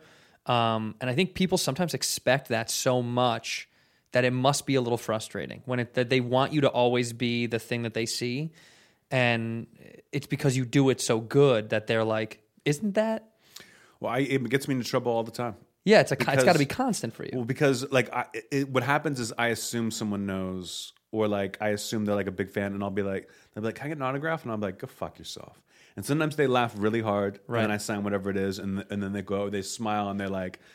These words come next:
Speaker 2: "Cool, man," like, give me, like, a fist bump and leave. And sometimes they look horrified and run away, and I'm like,
Speaker 1: <laughs>
Speaker 2: "Fuck."
Speaker 1: <laughs> Yeah.
Speaker 2: Or, like, I assume, like, the waiter recognizes me, and I'll make a joke, and they
Speaker 1: Right.
Speaker 2: do not.
Speaker 1: No.
Speaker 2: You know? It's like, if I, if I go into the character and people aren't expecting it,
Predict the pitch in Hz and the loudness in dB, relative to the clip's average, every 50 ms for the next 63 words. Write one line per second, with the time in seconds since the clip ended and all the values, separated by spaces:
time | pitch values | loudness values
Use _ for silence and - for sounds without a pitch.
0 | - - _ _ - 143 131 120 117 117 110 107 107 101 98 110 104 101 98 90 | -20 -20 _ _ -2 0 0 2 2 0 0 0 -2 -4 -4 -4 -4 -4 -4 -6
1 | 95 - 107 98 - - 104 92 92 98 98 98 98 95 - - - - - 101 | -4 -4 -4 -4 -2 -4 -6 -4 -4 -4 -4 -4 -4 -6 -10 -16 -20 -16 -10 -6
2 | 120 135 139 139 131 127 131 123 113 107 - - - - 110 113 113 107 - 104 | -4 -2 0 0 0 0 0 0 0 0 -2 -4 -2 2 2 2 2 2 0 0
3 | 95 95 92 92 90 92 95 95 104 101 104 104 104 104 104 104 101 101 101 95 | 0 0 -2 -4 -4 -4 -2 -2 -2 0 0 2 2 2 2 2 0 0 0 -2
4 | 92 - - - - - - - - - - - - - - - - - - - | -4 -6 -10 -10 -10 -10 -10 -12 -16 -20 -20 -20 -20 -20 -18 -14 -10 -10 -8 -10
5 | - - - - - - - - - 202 - - - - - - - 127 135 147 | -10 -12 -8 -6 -6 -6 -4 -2 -2 -2 -2 -4 -6 -6 -4 0 2 4 6 8
6 | 143 139 135 131 123 123 113 120 113 101 113 120 120 120 117 - - - 123 120 | 8 8 8 8 6 6 4 2 2 2 2 0 0 0 -2 -4 -4 -2 0 0
7 | 117 113 107 - 107 95 101 101 104 107 110 110 110 110 113 113 113 117 110 110 | 0 0 0 -2 -2 -2 0 0 2 2 2 2 2 2 0 0 -2 -4 -4 -4
8 | 117 117 120 123 123 123 127 127 131 - 113 110 107 110 110 110 120 110 - 120 | -4 -4 -4 -6 -4 -4 -4 -4 -4 -4 -2 -2 0 0 -2 -2 -4 -4 -2 0
9 | 120 127 131 131 - - 107 95 120 117 - 85 90 90 87 80 - - - _ | 0 0 0 -2 -4 -4 0 0 0 0 0 -4 -6 -6 -8 -8 -10 -14 -20 _
10 | _ _ - 131 131 127 120 110 101 98 98 92 92 92 - - - _ - 107 | _ _ -2 2 4 4 4 4 2 0 0 -2 -2 -6 -8 -14 -20 _ -12 -2
11 | 104 123 117 117 117 135 123 127 131 117 123 - 123 120 127 131 127 131 127 127 | 0 0 0 2 2 2 2 4 2 2 0 0 2 2 2 2 2 2 2 2
12 | 120 120 117 110 107 - - 117 110 107 107 - 98 87 98 104 - 107 98 101 | 2 0 -2 -4 -4 -2 0 2 2 2 2 0 -4 -4 -6 -6 -4 -4 -4 -4
13 | 98 95 - - - 107 101 101 101 - 117 120 120 117 | -4 -6 -8 -6 -4 -4 -4 -4 -4 -6 -6 -6 -6 -6